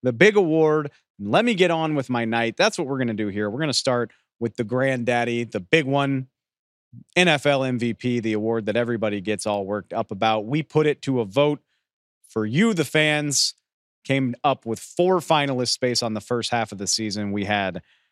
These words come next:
Patrick Mahomes, we had Jalen Hurts, we had Tua Tagovailoa, and we had Lamar Jackson. Through nine weeks of the season, heading into the second half of the year, it was decided by y'all. The first half M V P,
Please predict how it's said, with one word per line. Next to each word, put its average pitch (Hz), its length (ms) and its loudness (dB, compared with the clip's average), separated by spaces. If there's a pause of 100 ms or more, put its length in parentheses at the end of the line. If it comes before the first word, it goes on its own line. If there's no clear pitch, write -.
(160)
Patrick 147 340 2
Mahomes, 98 540 -4
we 98 160 -4
had 98 320 -4 (360)
Jalen 139 340 2
Hurts, 117 380 -2
we 110 140 -2
had 107 300 -2
Tua 185 240 4
Tagovailoa, 113 880 -2 (380)
and 101 180 -4
we 104 120 -2
had 107 360 0
Lamar 113 520 0
Jackson. 120 680 -2 (500)
Through 220 680 2 (360)
nine 185 380 2
weeks 202 300 0
of 185 100 -2
the 160 80 -2
season, 135 440 0
heading 156 260 2
into 165 180 2
the 147 100 -2
second 156 300 0
half 151 280 0
of 135 120 -4
the 143 80 0
year, 135 440 0 (520)
it 165 160 -2
was 185 160 -4
decided 170 560 0
by 170 200 2
y'all. 165 340 0
The 92 100 -6
first - 540 -2
half 180 460 0
M 160 200 0
V 160 180 -4
P, 135 480 -2